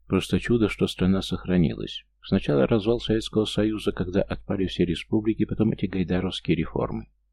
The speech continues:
Сейчас пишут, что они были непродуманные и чудовищные по своему цинизму.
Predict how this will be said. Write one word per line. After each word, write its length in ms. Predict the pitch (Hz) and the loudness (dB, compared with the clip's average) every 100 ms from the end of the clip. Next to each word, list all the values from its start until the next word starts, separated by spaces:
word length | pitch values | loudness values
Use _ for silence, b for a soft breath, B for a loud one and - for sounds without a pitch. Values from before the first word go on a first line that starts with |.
| _ _ | _ _
Сейчас 360 | - - 82 - | -4 0 0 0
пишут, 300 | 110 101 - | 0 0 -2
что 180 | - | 0
они 140 | 90 95 | 2 4
были 180 | 87 87 | 2 2
непродуманные 800 | 87 - 78 92 131 110 107 | 0 0 0 2 4 4 4
и 120 | - - | 0 -4
чудовищные 600 | 95 113 120 - 113 104 | 0 2 0 -2 -2 -2
по 120 | - | -2
своему 320 | - 92 98 | 0 0 0
цинизму. 640 | - - 147 - - - | 0 0 0 -2 -8 -10